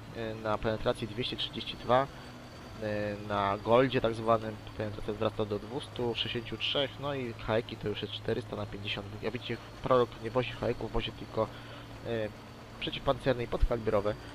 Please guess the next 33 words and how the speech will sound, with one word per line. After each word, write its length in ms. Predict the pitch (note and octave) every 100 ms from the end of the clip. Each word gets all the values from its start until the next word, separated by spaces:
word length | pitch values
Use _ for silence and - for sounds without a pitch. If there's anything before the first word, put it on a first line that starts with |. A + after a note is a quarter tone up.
| - - - - - -
E, 380 | B2+ B2 A#2+ A#2
loreczka 580 | C#3+ F3 F3+ - -
jest 200 | D#3 D3+
bardzo 280 | B2+ D3+ C3+
szybka, 480 | - D#3+ - G#2 G#2
sześćdziesiąt 440 | - A#2+ B2+ A#2+
kilometrów 240 | B2 B2 A#2
na 80 | A2+
godzinę 360 | A2+ A#2+ A#2+
wystarcza, 440 | G#2+ G#2+ B2+ A#2+ A2+
żeby 240 | A2+ G#2+
się 100 | G#2+
przemieścić 400 | - A2+ A#2 A2+
z 20 |
jednej, 200 | G#2+ A2
z 180 | G#2 G#2+
jednego 240 | A2+ A#2
końca 220 | G#2+ A2+ A2+
mapy 260 | A2+ A2+
na 80 | G#2
drugi. 320 | G#2+ C3+ A#2+ - - - - - C#3
No 100 | D3+
oczywiście 420 | D3 - C3 C3 B2+
już 160 | A2+
nie 80 | A#2+
wspominam 340 | - B2 A#2
o 40 | A2
pancerzu, 400 | G#2+ G#2+ C3 A2+
którego 320 | - A2 G#2
praktycznie 360 | G#2 - - A2
nie 140 | C#3
ma. 140 | B2+
E, 60 | A#2